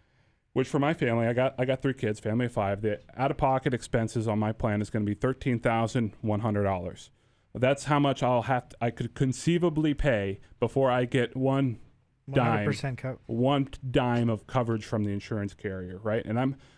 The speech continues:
Speaker 1: my family's fairly healthy, so I'm gonna try and save on premiums, right? So I'm gonna, I'm gonna try and get my maximum, try and buy, you know, have the maximum. Unfortunately, uh, virtually all the plans have similar,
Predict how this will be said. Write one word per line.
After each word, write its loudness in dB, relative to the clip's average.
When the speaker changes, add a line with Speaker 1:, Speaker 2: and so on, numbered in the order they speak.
Speaker 1:
my 2
family's 2
fairly 4
healthy, 2
so -4
I'm 2
gonna 2
try -2
and -2
save 0
on -2
premiums, -2
right? 0
So 0
I'm 2
gonna, 0
I'm 2
gonna 0
try 0
and -2
get -2
my 0
maximum, -4
try 2
and 2
buy, 2
you 2
know, 2
have 2
the 0
maximum. -2
Unfortunately, 0
uh, 2
virtually 0
all 2
the 2
plans -2
have 0
similar, 0